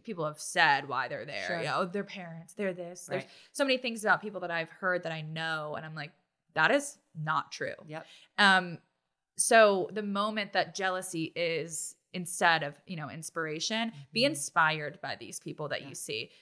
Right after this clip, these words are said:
Speaker 1: The, if your first thought is jealousy, there's some internal work you need to get
Speaker 2: Correct.
Speaker 1: through. Um, but looking at these, you should look at these people and go, "I wanna be where they wanna be." And I'm not talking <laughs> about me. I'm talking
Speaker 2: Right.
Speaker 1: about, like,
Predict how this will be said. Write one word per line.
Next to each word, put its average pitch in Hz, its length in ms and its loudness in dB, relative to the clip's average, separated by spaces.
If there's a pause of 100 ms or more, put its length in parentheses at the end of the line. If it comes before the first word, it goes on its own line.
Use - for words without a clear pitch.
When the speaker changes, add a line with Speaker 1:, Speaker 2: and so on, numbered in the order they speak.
Speaker 1:
The, - 140 0
if 202 120 -4
your 247 80 -2
first 254 240 -2
thought 214 140 4
is 202 120 -2
jealousy, 202 440 -4
there's 214 240 -6
some 208 240 -6
internal 165 480 -8
work 190 240 -4
you 208 80 -6
need 208 120 -4
to 147 100 -2
get - 40 -6
Speaker 2:
Correct. 214 240 -2
Speaker 1:
through. 240 280 -6 (280)
Um, 175 440 2 (520)
but 220 140 2
looking 226 260 0
at 226 80 -6
these, 214 180 -4
you 202 80 -8
should 202 200 -4
look 190 120 -2
at 190 60 -16
these 175 160 -10
people 170 320 -6
and 160 100 -6
go, 156 220 -4 (240)
"I 180 80 6
wanna 185 160 0
be 175 160 -6
where 160 180 -4
they 156 200 -8
wanna 147 160 -12
be." 147 200 -12
And 196 80 2
I'm 220 100 4
not 240 140 4
talking 240 340 -2
<laughs> 190 280 -2
about 202 100 -10
me. 180 280 -2
I'm 202 100 -2
talking 247 220 2
Speaker 2:
Right. 202 120 2
Speaker 1:
about, 180 220 6
like, 190 160 0